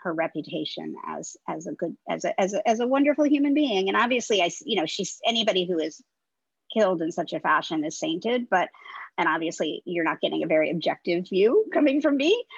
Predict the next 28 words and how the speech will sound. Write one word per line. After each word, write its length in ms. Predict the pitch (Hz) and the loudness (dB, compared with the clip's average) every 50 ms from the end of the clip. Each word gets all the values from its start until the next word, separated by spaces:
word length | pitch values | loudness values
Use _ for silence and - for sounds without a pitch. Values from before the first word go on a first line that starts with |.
| - 370 - _ | -16 -16 -14 _
but 340 | 311 247 220 220 208 196 - - | 0 2 4 4 4 2 2 0
if, 220 | 208 208 196 190 - | -2 -2 -2 -4 -8
if 300 | - - - 214 202 190 - | -10 -6 -4 -4 -4 -4 -6
you 220 | - 214 196 196 185 | -8 -6 -6 -6 -4
read 280 | 196 226 220 214 196 | -2 -2 0 2 2
any 320 | 208 196 196 190 185 185 180 | 2 2 2 2 2 2 2
of 140 | 175 180 180 180 175 | 2 0 -2 -4 -4
the, 340 | 180 175 175 170 165 175 - - 175 | -4 -2 -2 -2 -2 -4 -4 -2 -2
um, 540 | 175 170 170 160 160 170 151 156 - - 349 - - _ _ _ - | 0 0 0 -2 -4 -8 -10 -12 -12 -14 -18 -20 -20 _ _ _ -6
the 80 | 175 | -6
letters 480 | 170 170 165 170 165 165 170 170 165 - | -2 0 0 0 0 0 -2 -2 -4 -4
and 220 | 156 151 160 151 | -4 -4 -2 -2
the, 240 | 160 160 156 - 170 | -2 -2 -2 -4 -6
the 60 | 165 156 | -8 -8
press 280 | - - - 170 - - | -2 -2 -2 -2 -2 -6
coverage 580 | - - 180 175 170 156 156 147 165 - - - | -6 -6 -4 -2 -2 -4 -4 -4 -6 -10 -10 -8
that 140 | 165 - - - | -8 -8 -8 -10
came 220 | - 156 147 160 165 - | -8 -6 -6 -6 -4 -2
following, 560 | - 151 160 156 147 156 73 71 69 - - 65 | 0 2 2 2 0 -2 -4 -6 -8 -10 -10 -12
it, 140 | 67 - - _ _ | -12 -14 -16 _ _
it, 160 | - 76 - - _ _ _ _ | -8 -8 -8 -10 _ _ _ _
it 140 | 180 190 190 _ | -8 -8 -6 _
definitely, 640 | 196 185 - - 160 151 143 139 135 139 135 - - - - | -6 -4 -4 -6 -6 -6 -6 -6 -8 -8 -8 -10 -12 -14 -14
um, 260 | - - - - - | -12 -12 -14 -14 -16
stands 440 | - - - - 135 - 175 - - | -14 -8 -8 -8 -6 -6 -8 -10 -12
to 100 | - - | -12 -12
be 100 | - - | -10 -10
true. 200 | - - - | -10 -14 -16